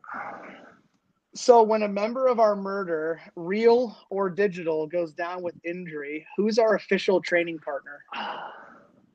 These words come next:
Speaker 2: Uh, Red Cross. I, I, that's, that's, that's what we call, uh, that's called
Speaker 1: <laughs>
Speaker 2: what we call bullshit. But yeah, you gotta, you gotta ask me these
Speaker 1: <laughs>
Speaker 2: questions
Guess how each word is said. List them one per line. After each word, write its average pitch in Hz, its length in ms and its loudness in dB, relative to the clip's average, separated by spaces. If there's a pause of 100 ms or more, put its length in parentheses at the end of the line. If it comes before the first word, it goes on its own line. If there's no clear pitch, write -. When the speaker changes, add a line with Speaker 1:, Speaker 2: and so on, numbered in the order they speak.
(2500)
Speaker 2:
Uh, 71 100 -10 (260)
Red 117 280 6
Cross. 147 580 6
I, 107 40 -4
I, 117 460 -2 (760)
that's, 165 140 2 (100)
that's, 208 260 6
that's 185 240 4
what 202 140 6
we 185 100 8
call, 175 280 4
uh, 143 160 4
that's - 340 4
called 135 240 2
Speaker 1:
<laughs> 175 240 2
Speaker 2:
what 123 140 -4
we 117 80 -8
call 107 200 -4
bullshit. 104 600 -6
But 113 200 -4
yeah, 127 340 4 (1200)
you 196 60 10
gotta, 214 180 8
you 170 80 8
gotta 214 180 6
ask 196 260 2
me 220 140 0
these 202 160 4
Speaker 1:
<laughs> - 20 -
Speaker 2:
questions 208 680 4